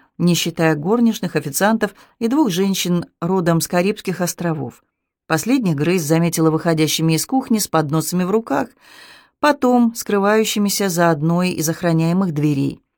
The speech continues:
В результате ощущение было такое, будто прием проходит в одном из тех ньюпортских поместий, которые, будучи нежилыми, сдаются под банкеты. А еще мероприятие напоминало свадебную церемонию в храме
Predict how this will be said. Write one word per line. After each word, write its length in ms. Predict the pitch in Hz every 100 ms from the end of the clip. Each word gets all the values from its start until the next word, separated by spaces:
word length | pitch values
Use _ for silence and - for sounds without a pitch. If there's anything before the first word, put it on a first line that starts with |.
| _ _
В 60 | 165
результате 540 | 175 170 170 180 170
ощущение 500 | 160 170 - 170 165
было 240 | 160 170 170
такое, 460 | 180 - 247 208
будто 480 | 151 165 - 175 165 - - - -
прием 500 | 214 202 226 247 226
проходит 480 | 175 165 185 180 170
в 40 |
одном 440 | 170 165 190 185 - -
из 240 | 170 - -
тех 340 | 196 190 147 - _ _ _ -
ньюпортских 840 | 170 180 196 175 160 - 156 143
поместий, 720 | - 160 185 262 262 165 135 - - -
которые, 400 | - 214 311 262
будучи 380 | 196 240 226 196
нежилыми, 560 | 190 160 160 156 185
сдаются 520 | 208 170 165 156 - 160
под 180 | 170
банкеты. 640 | 156 190 196 247 - - 139 _ _ _ _ -
А 120 | 165
еще 340 | 156 156 226
мероприятие 600 | 214 180 160 165 185 180
напоминало 540 | 165 151 160 160 170 160
свадебную 580 | 170 170 156 147 160 147
церемонию 680 | - 156 151 160 190 175
в 40 | 143
храме 540 | 170 165 170 165 156